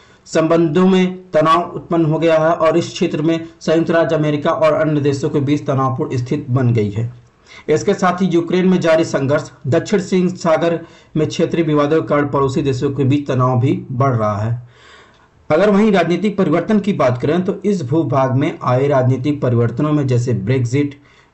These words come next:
यूरोप के लोक लुभावन आंदोलनों का भी उदय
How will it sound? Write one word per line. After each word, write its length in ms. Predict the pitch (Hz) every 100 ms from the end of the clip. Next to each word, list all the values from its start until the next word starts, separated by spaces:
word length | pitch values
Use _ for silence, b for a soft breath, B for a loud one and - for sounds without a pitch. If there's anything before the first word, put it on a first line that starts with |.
| 147
यूरोप 440 | 151 175 202 202
के 140 | 190 175
लोक 260 | 170 165
लुभावन 440 | 160 143 139 151 151
आंदोलनों 560 | 147 139 131 135 147 147
का 140 | 143
भी 280 | 127 123 143
उदय 380 | 131 123 147